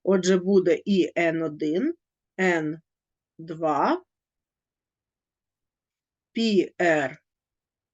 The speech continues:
квадрат, що ділиться на R, опір піде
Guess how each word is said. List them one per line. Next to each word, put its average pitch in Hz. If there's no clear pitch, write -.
квадрат, 160
що -
ділиться 302
на 165
R, 180
опір 294
піде 330